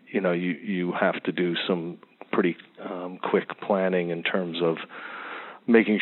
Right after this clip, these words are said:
sure that you, uh, you know, account for those expenses. Obviously, bankruptcy would not be, um,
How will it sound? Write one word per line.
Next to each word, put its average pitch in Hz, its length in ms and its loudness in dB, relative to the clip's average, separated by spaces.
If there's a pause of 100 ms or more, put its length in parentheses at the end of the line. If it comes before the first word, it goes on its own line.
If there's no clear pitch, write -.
sure 101 200 8
that 95 220 6
you, 95 540 4
uh, 92 340 -4
you 101 160 -4
know, 92 160 0
account 101 360 4 (140)
for 87 360 4 (320)
those 90 280 4
expenses. 87 680 0
Obviously, 90 380 4
bankruptcy 90 680 0
would 85 240 2
not 82 220 0
be, 85 340 0
um, 90 420 -8